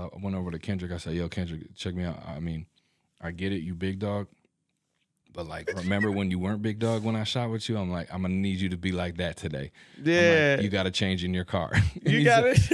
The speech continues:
Speaker 2: gotta <laughs>
Speaker 1: <laughs> you know what I'm saying? Like, "We don't have it. Like, just, you gotta,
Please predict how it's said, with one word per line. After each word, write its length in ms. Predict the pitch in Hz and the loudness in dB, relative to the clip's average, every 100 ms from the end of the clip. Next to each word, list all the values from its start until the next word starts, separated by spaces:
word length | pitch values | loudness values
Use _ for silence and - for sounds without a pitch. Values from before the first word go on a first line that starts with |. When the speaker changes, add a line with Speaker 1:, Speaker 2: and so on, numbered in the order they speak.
| 247 - | 4 4
Speaker 2:
gotta 180 | - 143 | 4 6
<laughs> 160 | 123 | 4
Speaker 1:
<laughs> 20 | 165 | 6
you 60 | |
know 60 | 156 | 6
what 40 | 156 | 6
I'm 60 | |
saying? 320 | - 160 160 151 | 4 4 6 4
Like, 340 | 127 120 - - | 4 2 0 0
"We 160 | 117 113 | 0 2
don't 300 | 107 110 104 | 2 2 2
have 280 | 110 98 80 | 2 0 -2
it. 240 | - - | -6 -2
Like, 300 | 92 92 87 | 0 0 -4
just, 240 | - 92 | -4 -4
you 100 | 90 | -2
gotta, 240 | 95 98 | 0 0